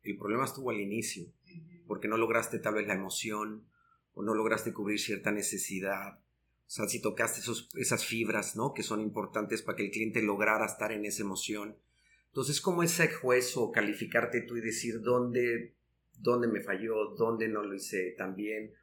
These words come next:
Speaker 1: o dónde pude haber mejorado, o de repente te ponías como decir, "Ahora quiero volverme, quiero, voy a trabajar muy fuerte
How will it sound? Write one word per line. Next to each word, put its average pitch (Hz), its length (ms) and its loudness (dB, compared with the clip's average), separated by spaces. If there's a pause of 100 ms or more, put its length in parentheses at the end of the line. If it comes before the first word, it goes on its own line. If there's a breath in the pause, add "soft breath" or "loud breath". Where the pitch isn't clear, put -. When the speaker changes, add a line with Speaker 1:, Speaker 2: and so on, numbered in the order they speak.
(120)
Speaker 1:
o 120 140 4
dónde 131 240 6
pude 123 200 6
haber 113 160 6
mejorado, 131 800 4
o 143 160 8
de 135 60 4
repente 180 380 6
te - 120 0
ponías 127 320 2
como 123 160 0
decir, 123 140 2
"Ahora 135 240 4
quiero 151 240 4
volverme, 127 600 2
quiero, 135 300 4
voy 135 140 6
a 147 80 4
trabajar 131 340 2
muy 135 160 0
fuerte 131 720 -2